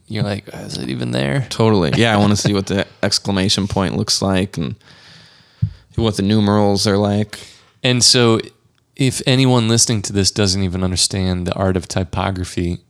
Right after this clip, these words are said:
Speaker 1: basically look at your fucking keyboard and look at every single character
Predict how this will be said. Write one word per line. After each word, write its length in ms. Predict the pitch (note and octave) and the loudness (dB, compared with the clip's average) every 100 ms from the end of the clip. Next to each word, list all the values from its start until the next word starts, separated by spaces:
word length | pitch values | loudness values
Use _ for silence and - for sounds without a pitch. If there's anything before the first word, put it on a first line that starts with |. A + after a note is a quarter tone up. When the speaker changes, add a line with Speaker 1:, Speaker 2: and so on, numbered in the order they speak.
| _ - | _ -2
Speaker 1:
basically 540 | A2 G2+ - G#2 G2+ | 2 2 0 0 0
look 240 | G2 G2+ A2 | 2 -2 -2
at 80 | |
your 140 | F#2+ F2+ | -2 -4
fucking 480 | - G#2 - F#2 E2+ | -2 -6 -4 -8 -8
keyboard 640 | - G2 F2+ F2 F2 F2+ - _ _ _ _ A2 | -6 -2 0 0 0 -4 -12 _ _ _ _ -4
and 120 | G2 | -2
look 160 | G2+ | 0
at 60 | G#2 - | -2 -2
every 200 | F#2+ G2 | 0 0
single 280 | - G2+ F#2 | 0 -4 -6
character 760 | - G2 G2 - F#2 F2 | -4 -2 -2 -4 -2 -2